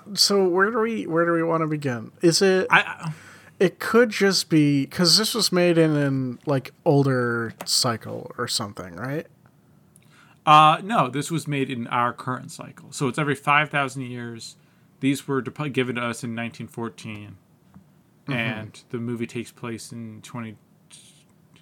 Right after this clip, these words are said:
Speaker 2: twenty-two sixty-three, which is two hundred years later. Two hundred fifty years later.
Speaker 1: So was it
Speaker 2: What's up?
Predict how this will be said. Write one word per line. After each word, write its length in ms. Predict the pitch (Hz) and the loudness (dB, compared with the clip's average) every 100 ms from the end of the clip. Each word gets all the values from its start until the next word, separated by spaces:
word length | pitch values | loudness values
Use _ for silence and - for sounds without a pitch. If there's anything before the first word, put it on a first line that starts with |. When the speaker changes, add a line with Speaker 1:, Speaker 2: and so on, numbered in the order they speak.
| _ _ _ _ | _ _ _ _
Speaker 2:
twenty-two 480 | - 147 143 - 131 | -6 -4 -2 -4 -6
sixty-three, 680 | 117 131 - 107 - 123 - _ _ _ _ | -4 -8 -8 -16 -12 -14 -14 _ _ _ _
which 180 | 123 - | -12 -10
is 160 | 113 - | -12 -10
two 200 | - 123 | -6 -6
hundred 180 | 113 104 | -6 -12
years 220 | 104 101 | -14 -16
later. 240 | - - - _ _ _ - - _ _ _ - _ _ _ _ - - - - - - _ - - | -18 -18 -20 _ _ _ -20 -20 _ _ _ -20 _ _ _ _ -20 -18 -18 -18 -20 -20 _ -20 -16
Two 140 | - | -12
hundred 240 | 113 107 90 | -12 -12 -14
fifty 260 | 117 - | -14 -12
years 180 | - - | -14 -14
later. 180 | 64 - - _ _ _ _ | -16 -16 -20 _ _ _ _
Speaker 1:
So 160 | - | -4
was 180 | 151 147 | -2 0
it 180 | 175 160 | 2 2
Speaker 2:
What's 120 | 123 | 0
up? 160 | 117 | -8